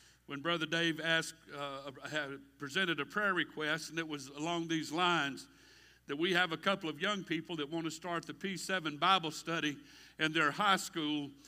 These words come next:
A S A P, and they are making appointments with the principal. Uh, one of them, uh, he said, has about forty kids already committed, said, "If you'll start a Bible study,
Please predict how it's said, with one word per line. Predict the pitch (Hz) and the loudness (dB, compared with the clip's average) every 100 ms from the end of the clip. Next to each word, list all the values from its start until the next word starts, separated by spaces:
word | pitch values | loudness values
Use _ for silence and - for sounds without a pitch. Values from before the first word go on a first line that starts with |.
| - - 170 | -20 -2 4
A | 185 185 | 6 8
S | 170 170 | 6 2
A | 175 190 | 0 -2
P, | - 214 170 160 165 | -2 2 2 2 -2
and | 147 | -4
they | |
are | 143 147 156 | -4 -2 0
making | 185 175 160 | 2 2 2
appointments | 156 196 180 180 170 | 0 0 -2 -2 -4
with | 170 | -4
the | 147 | -4
principal. | 156 202 170 170 190 160 - - - 139 | -2 -2 -2 -6 -4 -6 -10 -20 -12 0
Uh, | 151 151 151 143 135 135 143 | 4 6 4 2 -2 -6 -2
one | 196 185 | 2 2
of | 156 | 2
them, | 185 175 160 - - - - | 4 4 2 -6 -18 -20 -4
uh, | 160 160 151 | 0 2 2
he | 151 185 | 0 -2
said, | - 185 180 | -2 0 2
has | 160 175 160 - - 151 | 2 2 0 -6 -12 -10
about | 147 170 156 - | 0 2 0 -4
forty | 208 196 190 | -2 0 0
kids | - 202 180 147 | -2 0 0 0
already | 180 170 175 165 | -2 0 2 0
committed, | 156 156 175 165 143 | -2 -4 0 0 0
said, | 170 156 | 0 -2
"If | 156 | -2
you'll | 185 175 | -4 -4
start | - 175 175 | -2 -2 -2
a | |
Bible | 165 165 151 | 0 0 0
study, | 143 175 160 147 | -4 -2 0 0